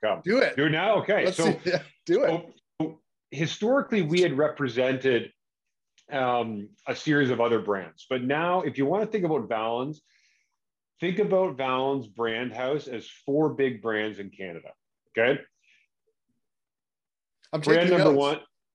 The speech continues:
Speaker 1: take, take, take notes, write it down. It's important.
Speaker 2: <laughs>
Speaker 1: So brand number one is called Versus. And Versus is gonna be a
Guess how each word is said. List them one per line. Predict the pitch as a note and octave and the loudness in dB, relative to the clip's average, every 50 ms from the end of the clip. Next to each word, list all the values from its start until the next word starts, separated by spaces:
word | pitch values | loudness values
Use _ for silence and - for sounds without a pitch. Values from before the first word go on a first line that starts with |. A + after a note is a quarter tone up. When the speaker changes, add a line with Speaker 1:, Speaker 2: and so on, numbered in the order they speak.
| _ - | _ -2
Speaker 1:
take, | D#3+ G3 G#3 G#3 F3 - - - | -2 2 2 2 0 0 -4 -6
take, | - E3+ F3+ E3+ - - | -4 -2 -2 -2 -2 -2
take | F3 F#3 G3+ F#3 | -2 -2 0 0
notes, | G3+ F3+ B2 F#2+ - A#2+ | 0 0 0 -2 0 0
write | C3 D3 E3 | 0 2 2
it | D#3+ | 0
down. | D3 E3+ F#3 E3+ A#2+ F#2 | 0 -2 -2 -2 -4 -6
It's | - - - | -8 -6 -6
important. | C3 - - E3+ G#3 G#3 - - - _ | -6 -4 -2 -2 -2 -2 -2 -4 -10 _
Speaker 2:
<laughs> | _ _ _ _ _ _ _ _ _ | _ _ _ _ _ _ _ _ _
Speaker 1:
So | - D#3+ D3+ D3 C#3 | -6 -4 -2 -2 -2
brand | B2 C#3+ F#3 G#3+ A#3 | 0 0 0 2 2
number | C4 A#3+ A3 F3 | 2 2 2 0
one | D3+ D#3 D#3 D#3+ E3+ F#3 F3+ - | 0 0 0 -2 -2 -4 -6 -8
is | E3 - | -8 -8
called | - - C#3+ C#3 C3 A#2 G#2+ G2 | -6 -4 -4 -4 -4 -4 -8 -6
Versus. | - C3 C3 C3 B2+ B2+ - G2 - - - - - - _ _ _ _ _ _ | -2 0 0 0 -2 -4 -8 -14 -18 -18 -20 -20 -20 -20 _ _ _ _ _ _
And | D3 C3 B2+ A2+ | -6 -6 -4 -4
Versus | A2 C#3+ F3 G#3 A#3+ G#3 - - C4+ G3 F#3 | -2 0 2 2 2 0 -2 -2 -4 -2 -2
is | F#3 C#3+ | -4 -2
gonna | - F3 E3 D#3+ D3 | -2 0 0 0 0
be | B2+ C#3+ C#3+ C#3+ C#3 C#3 C#3 C#3 C#3 C#3 - _ _ _ _ _ _ _ _ _ - | 2 2 2 4 4 4 2 0 -2 -4 -10 _ _ _ _ _ _ _ _ _ -6
a | C3 B2+ D3 | -4 -4 -4